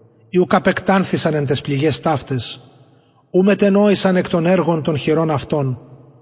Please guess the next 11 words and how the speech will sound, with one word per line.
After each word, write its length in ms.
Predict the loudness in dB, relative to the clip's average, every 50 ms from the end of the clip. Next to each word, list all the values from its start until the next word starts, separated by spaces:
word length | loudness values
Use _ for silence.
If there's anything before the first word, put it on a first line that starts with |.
| _ _ _ _ -6
ή 120 | -4 -2
να 140 | 0 0 2
μη 140 | 2 0 2
προσκυνήσωσι 840 | 2 0 0 0 -2 -2 -2 0 0 0 0 0 -2 -2 -2 -2
τα 120 | -2 0 0
δαιμόνια 640 | 0 0 0 0 0 0 0 0 -2 -2 -2 -2 -2
και 160 | -2 -2 -2
τα 160 | 0 0 2
είδωλα 320 | 2 4 4 4 2 2
τα 120 | 0 0 -2
χρυσά, 580 | -2 -2 -2 -2 -2 -2 -2 -2 -2 -4 -6